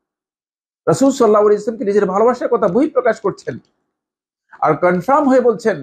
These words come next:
যে, "আল্লাহ রাসূল সাল্লাল্লাহু আলাইহি ওয়াসাল্লাম, আমি আমার জীবনের সকল কিছুর চেয়ে, আমার সন্তান সন্ততি সম্পদ সবকিছুর চেয়ে আপনাকে বেশি ভালোবাসি,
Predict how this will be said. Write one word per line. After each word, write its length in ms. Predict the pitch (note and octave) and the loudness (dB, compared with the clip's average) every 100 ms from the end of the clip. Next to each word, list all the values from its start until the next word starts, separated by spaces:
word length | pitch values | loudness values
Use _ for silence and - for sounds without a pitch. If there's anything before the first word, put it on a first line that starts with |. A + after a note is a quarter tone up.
| - _ | -12 _
যে, 60 | D#3+ | -4
"আল্লাহ 180 | F3 F3 | 0 2
রাসূল 220 | D#3+ F#3+ | 0 -4
সাল্লাল্লাহু 300 | F3 D#3 C3+ | -8 -2 -2
আলাইহি 140 | B2+ A#2+ | -2 -4
ওয়াসাল্লাম, 340 | C3 C3+ D3+ A2 _ _ _ _ _ - | -4 -2 -2 -4 _ _ _ _ _ -2
আমি 160 | G#3 G#3 | 0 0
আমার 160 | F3+ B2 | -2 -2
জীবনের 340 | C3+ D3 D3 | -2 -2 -2
সকল 320 | C3+ G3 - A#3 | -8 -6 -2 -2
কিছুর 260 | G#3 F3+ D3+ | -2 -4 -4
চেয়ে, 280 | - B2+ - _ _ _ _ _ _ _ _ _ _ _ _ _ _ _ _ _ _ _ _ - | -6 -8 -8 _ _ _ _ _ _ _ _ _ _ _ _ _ _ _ _ _ _ _ _ -4
আমার 280 | C#3 D3+ C#3+ | 0 0 -2
সন্তান 360 | D3 C3+ B2+ | -6 -6 -6
সন্ততি 360 | A#2 F3 C#3 C3 | -6 -10 -8 -12
সম্পদ 380 | - D#3+ C#3 C3+ | -10 -10 -6 -6
সবকিছুর 480 | - - - - D3+ | -2 -4 -4 -6 -6
চেয়ে 280 | - C3 A2+ _ _ _ _ _ _ | -6 -8 -8 _ _ _ _ _ _
আপনাকে 320 | C3 C3 C3+ C3 | -4 -2 -2 0
বেশি 240 | B2 - | -2 -4
ভালোবাসি, 440 | B2 A#2 G2+ - | -4 -2 -2 -4